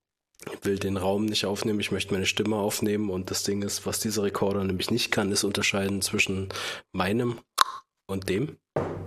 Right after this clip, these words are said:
So, weil das war ein Bier auf dem Tisch und das eine war meine Zunge, das sollte nicht so sein. Äh, Gregor hat ein gutes Headset dafür, ähm, und ich möchte eigentlich auch diese Ausstattung haben.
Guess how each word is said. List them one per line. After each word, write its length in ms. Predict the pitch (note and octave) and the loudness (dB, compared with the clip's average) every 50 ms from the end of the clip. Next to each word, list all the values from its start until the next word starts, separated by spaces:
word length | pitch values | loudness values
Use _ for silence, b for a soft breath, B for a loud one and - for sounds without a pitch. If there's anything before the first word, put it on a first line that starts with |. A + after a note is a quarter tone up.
| - _ _ _ _ _ _ _ _ _ - | -12 _ _ _ _ _ _ _ _ _ -6
So, 220 | - - A#2+ D3 - - | -2 0 0 0 0 -2
weil 140 | G2 F#2 | -2 -2
das 180 | F2+ G2 G2 - | 0 0 0 0
war 60 | G#2 F#2+ | 0 0
ein 120 | G2 F#2+ | 0 0
Bier 220 | F#2+ G2 G2+ F2+ | 0 0 2 2
auf 120 | F#2+ G2+ - | 0 0 -2
dem 80 | - | -4
Tisch 280 | - - C#3+ D#3 - - | -2 0 0 2 2 2
und 100 | B2+ G#2 | 0 0
das 120 | F#2+ - | 0 0
eine 180 | F#2+ F#2+ G2 G2 | 0 -2 -2 0
war 80 | F#2+ F#2 | 0 0
meine 220 | F#2 F#2 F#2 F#2+ | 0 0 0 0
Zunge, 340 | F#2 - - D3 D3 E3 D#3 | 0 0 2 2 2 2 0
das 240 | D3 B2 - - - | 0 0 0 0 0
sollte 320 | - A2 G2+ G2 - - | 0 0 0 0 0 0
nicht 260 | G2 F#2+ F#2+ - - - | 0 0 0 -2 -2 -4
so 220 | - F#2+ F2+ F#2 | -4 -4 -4 -2
sein. 340 | F2 G#2+ A#2 D3 F3 F3 B B B B B B B B B B B B _ _ _ - | 0 0 0 0 0 -4 B B B B B B B B B B B B _ _ _ -2
Äh, 340 | A2 A2+ A2 A2 G#2+ G#2+ | 0 2 2 2 2 0
Gregor 420 | G#2+ A2 G#2+ A2 B2 C#3+ D#3+ D#3 D3 | 0 2 4 4 4 6 6 4 4
hat 140 | D3 D3 - | 4 2 2
ein 60 | B2+ | 2
gutes 280 | B2+ B2+ - - - | 0 0 0 2 2
Headset 320 | - B2 A#2 - - A#2 G#2+ A2 | 4 4 4 4 2 2 2 2
dafür, 540 | A2 G#2+ - - A2 G#2+ G#2+ A2 G#2 G2 | 0 -2 0 0 0 2 2 0 0 -2
ähm, 360 | - G2+ G2 G2 G2 G2 F#2+ G2+ | -2 -2 0 0 0 0 -2 -2
und 120 | G2+ G2 | -2 -2
ich 120 | - - | -2 0
möchte 420 | G2+ G2 - - - - G2 F#2+ - | 0 0 0 0 0 0 0 0 0
eigentlich 280 | - F#2+ F#2+ - - F#2+ | -2 -2 0 0 0 0
auch 160 | G2+ G2+ - | 0 -2 -4
diese 380 | - - - G2+ G2+ G2+ A2 F#2+ | -6 -6 -4 -4 -2 0 0 0
Ausstattung 560 | - G2 G#2+ - - - G#2 F#2 - F#2+ F#2 F#2 | 0 0 2 2 2 2 0 0 -2 -2 -2 0
haben. 340 | G2+ A2+ A#2+ C3+ C3+ - | 0 0 0 0 -4 -6